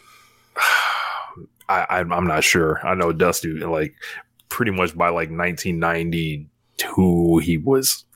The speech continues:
out of the ring largely, and he'll do, like, one-offs, like,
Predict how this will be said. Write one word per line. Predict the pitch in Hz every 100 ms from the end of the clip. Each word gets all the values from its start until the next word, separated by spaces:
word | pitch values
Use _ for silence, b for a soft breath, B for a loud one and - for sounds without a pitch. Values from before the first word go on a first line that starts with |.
| -
out | 92 82
of | 82
the | 80
ring | 80 78 76 76
largely, | 76 76 78 76 - - B B B B
and | 82 78 78
he'll | 82 82
do, | 80 82
like, | 80 80
one-offs, | 80 82 78 73 73 - -
like, | 80 80